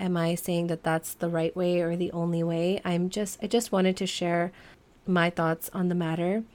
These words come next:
And if this conversation has interested you, if any of this resonated with you, please come back and check out future episodes. We will definitely be having more discussions about this topic. There's a lot of heated discussion out there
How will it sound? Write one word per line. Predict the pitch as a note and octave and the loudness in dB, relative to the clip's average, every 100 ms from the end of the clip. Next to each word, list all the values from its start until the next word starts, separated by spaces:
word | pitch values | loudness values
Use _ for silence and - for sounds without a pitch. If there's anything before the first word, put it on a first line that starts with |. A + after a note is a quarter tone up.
| - - - | -20 -20 -2
And | A3 G#3 | 2 4
if | G3+ | 2
this | A3 A3 | 0 0
conversation | A3 G#3 G3 F#3+ F#3+ F#3+ F#3+ F#3+ | 0 0 0 0 0 0 0 2
has | F3+ F3 | 0 0
interested | F#3 G3 G#3 - G3+ F#3+ | -2 -2 -2 -2 -2 2
you, | F#3+ F#3+ | 4 4
if | F#3 | 2
any | G3 G3 | 0 0
of | F#3+ | 0
this | F#3+ | -2
resonated | - F3+ G3 F#3+ F#3 F#3+ | -2 -2 2 2 2 0
with | F#3 - | -2 2
you, | F#3+ F#3 F#3 F#3 - - - - - - - | 4 4 4 0 -10 -20 -20 -20 -20 -20 -20
please | - B3 B3 | 2 2 4
come | - B3 | 2 2
back | F#3+ E3 G#3 | 4 2 2
and | G#3 | -2
check | F#3+ F#3 F#3 | 0 0 2
out | F3 F3+ | 4 2
future | - G3 F#3+ F#3+ | 0 -2 0 2
episodes. | E3 E3 F#3+ G3 F#3+ F#3+ | 2 0 -2 2 4 4
We | F#3 F#3 | 4 4
will | F#3 F3+ - | 4 0 0
definitely | F3+ F3 F#3 F#3 G3 F#3 | 0 2 2 2 4 2
be | F#3 | 2
having | F#3 F3 E3+ F3 F3 | 0 0 0 2 2
more | F3+ F3+ F3+ | 2 2 2
discussions | F#3 - F3 - F3 F3 | 0 -2 -4 -2 -2 -2
about | F#3+ F3+ F3 F3+ | -4 -2 -2 -2
this | E3+ - | -6 -4
topic. | F#3+ F#3+ G3 F#3+ | -6 -4 -2 -4
There's | F#3+ G3 F#3 F3+ - | -2 4 4 4 0
a | G3 | -2
lot | F#3 E3+ E3+ E3+ | 2 2 2 0
of | F3 F3+ | -4 -4
heated | - G3 F#3 | -2 0 0
discussion | F#3 F3 - F3+ F#3 F3 | -2 -6 -4 -2 -2 -2
out | F#3 F3+ - | 0 -2 0
there | F3 E3 E3 | 2 4 2